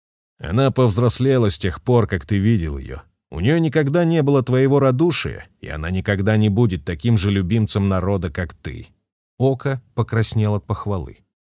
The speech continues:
«Но она хорошая женщина и будет хорошей Матроной». Вероятно, Чая был прав. Последний раз он общался с сестрой ещё подростком. Он изменился. Почему она? Нет.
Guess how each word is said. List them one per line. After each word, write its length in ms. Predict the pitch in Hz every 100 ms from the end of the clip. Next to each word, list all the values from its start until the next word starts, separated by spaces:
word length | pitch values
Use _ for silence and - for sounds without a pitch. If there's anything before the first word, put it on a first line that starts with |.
| -
«Но 140 | -
она 180 | 76 101
хорошая 500 | 92 107 104 - 101
женщина 480 | 92 113 95 - 71
и 100 | 64
будет 260 | 92 117 101
хорошей 440 | 95 101 95 92
Матроной». 640 | 85 80 80 71 - - _ _ _ _ _ _
Вероятно, 560 | 80 113 185 185 147
Чая 380 | 123 - 196 180
был 260 | 117 135 123
прав. 540 | - 98 92 - - _ _ _ _ _ _
Последний 500 | - 85 180 190 156
раз 340 | 160 196 - - _ _
он 160 | - 90
общался 420 | 107 - 185 -
с 60 | 127
сестрой 400 | 135 - 190 175
ещё 200 | 151 156
подростком. 640 | 156 156 117 - - - _ _ _ _
Он 260 | - 185 180
изменился. 680 | 123 123 104 101 98 - - _ -
Почему 420 | 90 120 123 147
она? 360 | 165 160 78 - _
Нет. 440 | - 110 98 -